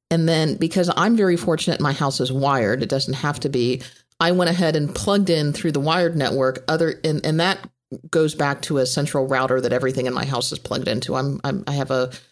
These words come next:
my house was wired when it was built. And then I plugged the other Eeros. I plugged one into, uh, my home office, which is on one end of the house, and I plugged the other one into my bedroom, which is on the other end of the house. So I've got coverage kind of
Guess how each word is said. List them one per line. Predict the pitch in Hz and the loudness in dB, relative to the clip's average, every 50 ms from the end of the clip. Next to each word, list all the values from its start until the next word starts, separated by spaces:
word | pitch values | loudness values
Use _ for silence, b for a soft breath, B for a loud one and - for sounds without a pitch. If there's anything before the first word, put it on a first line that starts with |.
| B B _ _ _ | B B _ _ _
my | 151 147 135 131 131 | -2 0 0 0 0
house | 139 151 135 135 - - | 0 0 0 -2 -2 -2
was | 147 131 127 127 | -2 -2 -2 -2
wired | 147 143 131 131 131 127 - | -2 0 0 0 0 0 0
when | 135 131 | -2 -2
it | 123 - | -2 -4
was | 143 131 | -6 -4
built. | - - 135 127 127 127 B B B B B B B _ _ | 0 0 2 2 0 -2 B B B B B B B _ _
And | 160 165 | 0 2
then | 165 | 2
I | 151 151 | 2 2
plugged | 151 - - 170 165 170 | 0 0 0 0 2 2
the | 151 139 - | 0 0 2
other | 170 190 208 208 - | 2 2 2 2 2
Eeros. | - 170 165 160 156 151 156 151 - - | 2 2 4 4 4 4 2 0 -2 -4
I | 151 | -4
plugged | 156 - - 160 156 160 | -4 -2 -2 -2 0 0
one | 170 165 170 175 180 | 0 2 2 2 2
into, | 180 180 180 - - 180 160 151 147 147 151 151 B B _ _ _ _ | 2 2 0 0 0 0 2 2 2 0 -2 -4 B B _ _ _ _
uh, | - 147 131 123 | -4 -2 -2 -2
my | 131 151 147 | 0 -2 -2
home | 160 156 175 170 165 | 0 0 0 0 0
office, | 151 - 147 151 151 - 165 160 - - | 0 0 0 0 2 0 0 0 0 -2
which | 151 139 - | -4 -2 -2
is | 147 135 | -2 -2
on | 127 127 139 147 | 0 0 0 2
one | 165 190 196 | 2 2 4
end | 196 180 170 165 | 4 2 2 0
of | 160 160 | 0 -2
the | 147 | -2
house, | 135 151 147 143 135 139 - | -2 0 0 0 0 0 0
and | - 147 | 0 0
I | 143 139 | 0 -2
plugged | - - 156 143 147 - | -2 -2 -2 -2 -2 -2
the | 143 139 | 0 0
other | 143 151 160 156 | 2 2 2 0
one | 151 147 139 139 | 0 0 0 0
into | - 135 135 - 139 | 0 -2 -2 -2 -4
my | 131 120 131 | -4 -4 -2
bedroom, | 143 147 143 143 160 143 139 135 131 131 135 | 0 0 0 0 0 0 0 0 0 -2 -2
which | 131 143 135 | -4 -4 -2
is | 139 131 | -2 -2
on | 135 123 123 127 | -2 -2 -4 -2
the | 123 123 120 - | -2 -2 -2 -2
other | 139 135 135 123 | 0 0 0 0
end | 127 127 | 0 -2
of | 127 117 | -4 -4
the | 127 | -4
house. | 131 120 113 113 - | -4 -4 -4 -4 -4
So | - 131 | -2 -2
I've | 131 135 135 | -2 -2 -2
got | - 135 127 127 - | -2 -4 -4 -4 -4
coverage | - 151 120 117 135 131 - - | -6 -4 -2 0 -2 -2 -4 -6
kind | - 143 131 123 | -4 -4 -2 -2
of | 117 113 - - | -2 -2 -4 -14